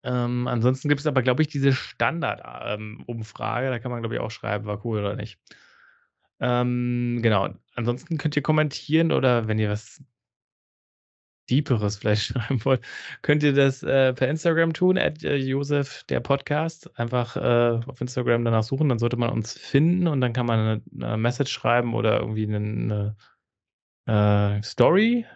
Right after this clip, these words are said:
kommentieren oder ein gepostete-, gepostetes Bild oder wie auch immer. Kommentieren kann man aber auch einfach hier, falls ihr auf YouTube guckt. Bei YouTube findet man's, glaub ich, wenn man „Jede originäre Serie ist ein Fest“ schreibt,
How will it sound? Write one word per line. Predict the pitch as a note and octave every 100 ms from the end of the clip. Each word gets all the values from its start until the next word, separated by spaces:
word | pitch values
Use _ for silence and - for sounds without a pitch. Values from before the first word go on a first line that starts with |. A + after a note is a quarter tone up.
| _
kommentieren | - F#3+ G3 F#3+ F#3 F3+ D#3+
oder | B2+ B2 -
ein | A2+ A#2 A2+ A#2
gepostete-, | A#2 A2 _ _ B2+ B2 A#2+ A#2 A2+ G#2+ _ _ _ -
gepostetes | A#2+ A2 A#2+ A#2 A2 G2+
Bild | A#2+ A#2+
oder | G#2+ G#2 G2+
wie | G#2
auch | G2
immer. | C#3+ F3 - - - _ _ -
Kommentieren | B2 B2 A2 C3
kann | C#3+
man | C3
aber | B2+ C3
auch | C3
einfach | C3+ B2 B2+ -
hier, | - C3+ D3 F3+ F#3+
falls | B2 A2+
ihr | A2+
auf | G#2
YouTube | G2 D3 A3 - A#2+ -
guckt. | D3+ E3+ - -
Bei | C3+ A#2
YouTube | A2+ D3 A#3 - C3+ D#3+ D3+
findet | D3+ D#3+
man's, | D3 C3+
glaub | C#3+ C#3
ich, | C#3
wenn | C3
man | B2
„Jede | A#2+ D3+
originäre | C3 B2+ B2+ A#2+
Serie | B2+ B2+
ist | B2
ein | A2
Fest“ | - - D3+ - - - _ _ _
schreibt, | - G#2 G2+ A#2 A#2+ -